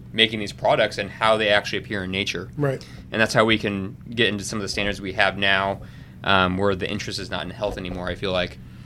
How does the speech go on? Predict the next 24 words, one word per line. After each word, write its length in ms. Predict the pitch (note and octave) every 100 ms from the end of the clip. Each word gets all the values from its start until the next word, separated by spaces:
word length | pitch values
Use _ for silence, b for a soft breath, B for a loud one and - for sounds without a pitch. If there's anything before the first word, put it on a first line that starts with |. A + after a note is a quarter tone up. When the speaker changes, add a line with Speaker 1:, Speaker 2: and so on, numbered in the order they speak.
| B B B B -
Speaker 1:
Um, 360 | G2+ F#2+ F#2 -
so 120 | B2+
I 40 |
think 120 | C3+ E3
it's 80 |
a 60 | B2
great 260 | A2 A#2+ -
start 220 | A#2+ G#2+
to 40 |
mushrooms. 640 | G2 G2 - F#2+ F#2 - -
And 360 | A#2 G#2 G2 - - - -
you 140 | A2+
touched 320 | - B2+ A#2+
on 120 | A#2+ A2+
one, 320 | G#2+ G#2 G#2+
chaga, 520 | - G2+ G2 G2+ - -
which 160 | G#2
Speaker 2:
Mm-hmm. 100 | C#3 G2
Speaker 1:
is 260 | - - - - - - - -
a 80 | C3
great 340 | A#2+ A#2+ A#2+
form 220 | - A2 G2+
of 60 |
medicine. 460 | G2 G2 - G#2